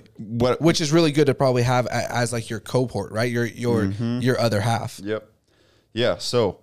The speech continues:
Speaker 1: I mean, we, it was actually a house on our street. I was an absolute yes. I was like, "Hey, I know the numbers." And I think I said a snarky comment. I was like, "This is my job to know the numbers." And she was like, "Well, the house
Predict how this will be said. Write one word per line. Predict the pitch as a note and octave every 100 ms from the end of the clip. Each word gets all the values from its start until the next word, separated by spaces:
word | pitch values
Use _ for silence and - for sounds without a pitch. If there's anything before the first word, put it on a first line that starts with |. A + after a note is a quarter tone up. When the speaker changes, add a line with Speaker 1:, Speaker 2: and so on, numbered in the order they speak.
| _ _ _ _ -
Speaker 1:
I |
mean, | G#2+ A2 G#2+
we, | A#2+ A2 - - E2+ _ _
it | G#2
was | A2
actually | A2 A2+ - G#2
a | G2
house | G#2+ F#2+ F#2+ - -
on | - G2+ G#2+
our | G2
street. | G2+ - G#2 G2 F#2 B2 _ _ _ _ -
I | G2 G#2
was | G2+ F#2+
an | F#2+
absolute | F#2 - G2 F2
yes. | F2 F2 F2 -
I | - F2+
was | F2+
like, | F2+ -
"Hey, | B2 B2
I | G2 A2
know | G#2+ G2 A2
the | F#2
numbers." | E2+ F#2 G#2 D#2+ E2+ A2+ - _ _ _ _ _ _ -
And | F2+
I | F2
think | G#2+
I | F#2+
said | - G#2+
a | E2
snarky | - G2 F#2 F2
comment. | F#2 F#2+ B1+
I |
was | E2
like, | D#2+
"This | F#2+ A2
is |
my | G2+ D#2+ -
job | F2+ F2 F#2+ -
to |
know | D#2 C#2
the | C2+
numbers." | C2+ B1+ A#1 - - _ _ _
And | E2
she | E2+
was | F2+
like, | F2+ E2+ _
"Well, | F#2+ G#2+ G#2+
the | G2 F#2
house | D#2+ - - A#2 F#2+ - - -